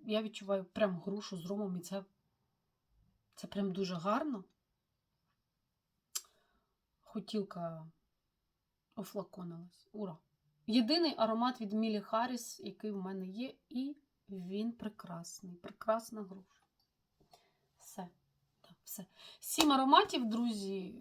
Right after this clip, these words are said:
в травні. А, побачимо, що буде далі. <laughs> Дякую, що подивились це відео, і напишіть, які, можливо, хотілки ви собі купили в травні. А, не обов'язково в травні, просто що ви собі купили,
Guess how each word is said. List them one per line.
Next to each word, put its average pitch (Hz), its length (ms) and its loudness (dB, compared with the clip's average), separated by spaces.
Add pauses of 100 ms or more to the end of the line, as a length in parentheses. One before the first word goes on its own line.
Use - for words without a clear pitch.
(440)
в - 80 -20
травні. 262 480 8 (2000)
А, 233 380 -4 (260)
побачимо, 269 420 4
що 226 140 -4
буде 214 200 2
далі. 233 380 4 (380)
<laughs> - 400 -14
Дякую, 302 260 10
що 247 120 -2
подивились 233 400 0
це 247 120 0
відео, 262 340 2
і 202 540 -2
напишіть, 226 680 -4
які, 202 580 -2
можливо, 214 300 0
хотілки 214 540 -2
ви 220 120 4
собі 247 220 2
купили 233 340 -4
в 208 80 -10
травні. 208 680 0
А, 294 380 0
не 240 60 0
обов'язково 262 480 2
в - 120 -6
травні, 226 480 8
просто 226 380 -6
що 320 120 0
ви 339 80 -2
собі 262 180 0
купили, 233 480 -2